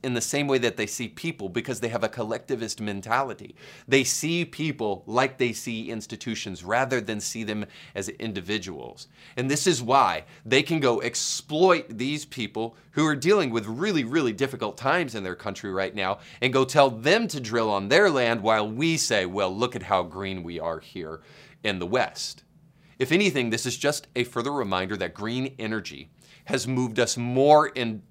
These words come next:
into dependence upon gas and oil, but now it's moved us into dependence upon foreign gas and oil, making our illogical and irrational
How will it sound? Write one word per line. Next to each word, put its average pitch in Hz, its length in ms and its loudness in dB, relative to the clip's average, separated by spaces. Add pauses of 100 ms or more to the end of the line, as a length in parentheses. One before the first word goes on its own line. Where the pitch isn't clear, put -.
(240)
into 117 440 -2
dependence 120 640 -2
upon 151 520 2
gas 101 280 2
and 101 100 -6
oil, 101 320 -2 (640)
but 143 160 2
now 156 240 6
it's 156 140 0
moved 147 260 0
us 135 160 0
into 131 220 -4
dependence 127 500 -2
upon 123 260 -4
foreign 147 680 2 (400)
gas 110 240 4
and 107 100 -4
oil, 95 400 0 (280)
making 117 640 2 (100)
our 120 280 8
illogical 123 840 2
and 110 140 -2
irrational 117 880 2